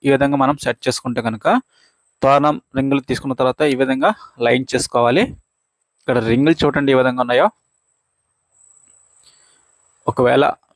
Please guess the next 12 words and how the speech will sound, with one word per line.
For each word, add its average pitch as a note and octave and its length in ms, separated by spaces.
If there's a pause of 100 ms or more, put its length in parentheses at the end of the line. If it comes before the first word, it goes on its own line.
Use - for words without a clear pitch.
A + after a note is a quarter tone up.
(100)
మీరు B2+ 160
తీసుకోవాలనుకుంటే C#3 520
కనుక C#3+ 200 (260)
స్క్రీన్ F3 320
షాట్ F3 260 (120)
తీసుకుని D3+ 340 (180)
మీరు B2 160 (320)
షాప్ C3 280
దగ్గర C3+ 200
తీసుకువెళ్ళినా B2+ 520
కానీ D#3+ 180 (300)
అవి A#2 180